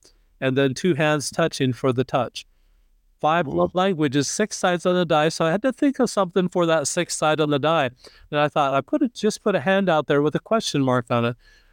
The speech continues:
Speaker 1: So, y-, y-, y-, if you're from Las Vegas, you think that dealer's choice, that might be the way you describe that. Or, uh, uh, the question mark might mean mystery. But I like
Speaker 2: It's a wild card, man.
Speaker 1: a wild card. I like to call it surprise me, Todd.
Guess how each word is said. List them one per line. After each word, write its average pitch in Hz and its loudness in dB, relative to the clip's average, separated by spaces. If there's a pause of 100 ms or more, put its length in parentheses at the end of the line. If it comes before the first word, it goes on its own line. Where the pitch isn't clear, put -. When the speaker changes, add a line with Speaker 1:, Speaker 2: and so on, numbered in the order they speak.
Speaker 1:
So, 156 0 (360)
y-, 185 -2
y-, 175 2
y-, 170 2 (100)
if 160 -2
you're 147 2
from 170 0
Las 165 0
Vegas, 196 0
you 143 4
think 156 -2
that 135 2 (180)
dealer's 139 2
choice, 143 0 (340)
that 143 0
might 143 0
be 139 4
the 139 4
way 139 4
you 139 2
describe 127 0
that. 127 2
Or, 151 2 (320)
uh, 185 -6 (280)
uh, 147 2
the 151 -2
question 165 0
mark 147 0
might 147 -2
mean 143 2
mystery. 151 0 (540)
But 147 0
I 170 2
like 262 2
Speaker 2:
It's - -4
a 71 0
wild 87 0
card, 76 0
man. 65 -2
Speaker 1:
a 131 0
wild 165 0
card. 127 -2 (140)
I 175 -2
like 220 0
to 190 0
call 165 0
it 143 0
surprise 143 -2
me, 117 0
Todd. 117 -2